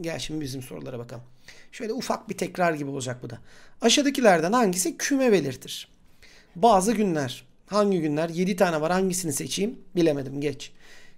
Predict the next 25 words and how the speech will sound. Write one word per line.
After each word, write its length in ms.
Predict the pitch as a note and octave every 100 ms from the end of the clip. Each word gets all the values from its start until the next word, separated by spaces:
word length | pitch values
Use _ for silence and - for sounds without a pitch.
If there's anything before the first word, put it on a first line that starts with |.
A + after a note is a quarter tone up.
| -
Güzel 480 | C#3+ D#3 F#3+ F#3 C#3
çiçekler. 500 | - C3+ B2+ - C#3
Hepsi 300 | G3 G3 F3+
güzel. 340 | B2+ D3 G3+
Ya 140 | F3+ F3+
kaktüs? 540 | A#3 - A#3+ A#3+ - - - _
Geç. 380 | E3 C3+ - - - - - - - - G3+
Ege 280 | A#3 A3
bölgesindeki 640 | F#3+ E3+ E3 F3+ F#3 F#3 G#3+
iller. 360 | E3 D3+ C3+
Ha, 260 | - C#3+ C3+
İzmir, 640 | D#3 C3+ C#3+ C#3+ C#3 B2+
Aydın, 300 | C3+ C3+ C#3+ C#3
Uşak. 340 | - - -
Ha, 300 | B2 B2+ A#2
o, 160 | A#2 A#2+ - - - -
o 60 |
zaman 280 | C3+ A#2+ A#2
bunu 280 | B2 A3+ G#3
alıyorum 340 | C#3+ D#3+ E3+ D#3
arkadaşım. 520 | C#3+ D3 B2+ C#3 B2+
Ceyhan 340 | D3 C#3+ C3+
seçeneği 420 | B2+ B2 D3 F3+
kesin 380 | - C#3+ D#3+ E3
doğru. 280 | C3+ C#3